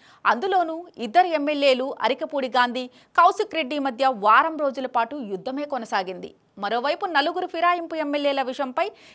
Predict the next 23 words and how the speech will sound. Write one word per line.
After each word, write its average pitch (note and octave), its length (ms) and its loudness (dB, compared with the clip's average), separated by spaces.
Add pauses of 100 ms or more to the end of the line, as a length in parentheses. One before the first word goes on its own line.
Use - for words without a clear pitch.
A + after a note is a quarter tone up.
ఇద్దరు F4 300 4
బీఆర్ఎస్ F#4 540 0
ఎమ్మెల్యేలు D4+ 500 0 (140)
హైకోర్టును D4+ 540 -2
ఆశ్రయించారు. F#3 640 -8 (320)
స్పందించిన D4 600 0
హైకోర్టు D#4 640 -2
అసెంబ్లీ D#4 380 -2
స్పీకర్కు C#4+ 600 -6 (140)
పలు D4+ 220 2 (140)
ఆదేశాలు C#4+ 420 -2
జారీ F3+ 280 -4 (100)
చేసింది. E3 320 -14 (240)
ఇదిలా A#3 300 -4
ఉండగా C#4+ 480 0 (300)
శేరిలింగంపల్లి F4+ 880 0 (100)
ఎమ్మెల్యే D4 520 2
అరికపూడి D#4 480 0
గాంధీకి B3+ 640 -2 (320)
పీఏసీ F#4+ 560 0
చైర్మన్ D4 340 -2 (120)
పదవి C4+ 240 4 (120)
ఇవ్వడంతో B3+ 440 -2